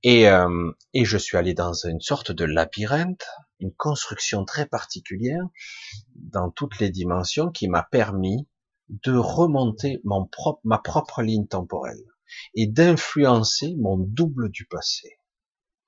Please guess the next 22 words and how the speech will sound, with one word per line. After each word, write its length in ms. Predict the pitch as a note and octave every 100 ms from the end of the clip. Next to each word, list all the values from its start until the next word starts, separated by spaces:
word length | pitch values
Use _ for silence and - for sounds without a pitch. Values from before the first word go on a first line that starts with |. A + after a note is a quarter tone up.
| - - -
J'ai 260 | F#2+ G2+
fait 160 | A2+ A2
ça. 320 | - - G2+ - _ - _ - _
Et 40 | E2+
je 180 | - D#2
ne 120 | D#2+
le 80 | D#2
savais 360 | - A#2+ C3
pas 220 | - - -
que 120 | -
je 140 | A2 G2
l'ai 120 | F#2+
fait. 260 | - F2+ -
C'est 120 | -
ça 160 | - A2+
qui 140 | -
est 60 | G#2
fou. 160 | - C3 - - - - -
C'était 320 | - G#2+ -
comme 180 | B2 D3+
un 120 | D3
appel. 540 | B2+ - G2+ G2 G#2+